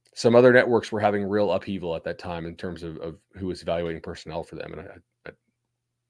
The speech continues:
yeah, so I, I hear the chatter is like, "Oh, they had a five-star and he didn't develop." First of all, we don't know that. Like, Armella could still play. He could still make the N F L.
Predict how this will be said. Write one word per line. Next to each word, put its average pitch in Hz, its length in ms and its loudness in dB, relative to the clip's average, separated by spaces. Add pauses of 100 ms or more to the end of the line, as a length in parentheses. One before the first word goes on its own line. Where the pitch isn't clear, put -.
(160)
yeah, 80 240 -8
so 120 400 6 (640)
I, 127 80 8
I 123 160 6
hear 151 320 4
the 131 100 0
chatter 117 380 6
is 92 80 -4
like, 98 80 -2
"Oh, 98 180 2
they 92 80 0
had 92 80 2
a 90 40 -2
five-star 92 520 0
and 85 100 -8
he 90 120 -12
didn't 85 220 -8
develop." 85 300 -4
First 156 200 0
of 127 60 4
all, 107 60 6
we 120 60 4
don't 104 160 0
know 107 140 2
that. - 180 -14
Like, 92 140 -12
Armella 117 340 4
could - 100 -20
still 76 200 -10
play. - 260 -6 (760)
He 113 80 -12
could 143 120 -6
still 147 120 0
make 123 140 0
the 110 120 -2
N 101 60 -2
F 90 120 -8
L. - 240 -6